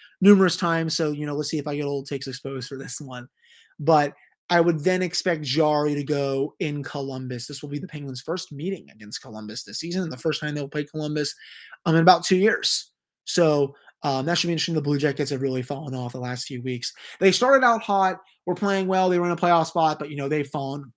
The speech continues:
out so far where it's just like, yeah, they're, they're, they're toast, I think, at this point. That's what I would expect, though, from the goaltending, um, uh, goaltending circle. Uh, I think I just screwed up that word. Goaltending tandem,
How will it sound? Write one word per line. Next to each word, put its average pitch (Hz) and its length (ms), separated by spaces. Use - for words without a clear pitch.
out 123 320
so 131 240
far 117 260
where 113 120
it's 104 80
just 120 160
like, 107 160
yeah, 87 160
they're, 95 180
they're, 110 160
they're 107 180
toast, - 320
I - 100
think, - 240
at 135 80
this 127 160
point. 113 200
That's 175 220
what 180 100
I 180 40
would 175 140
expect, 160 380
though, 156 160
from 147 160
the 147 80
goaltending, 143 720
um, 131 540
uh, 120 300
goaltending 139 460
circle. 120 560
Uh, 127 160
I - 160
think 127 220
I 87 40
just - 380
screwed - 240
up 85 100
that 82 140
word. 117 280
Goaltending 190 600
tandem, 117 540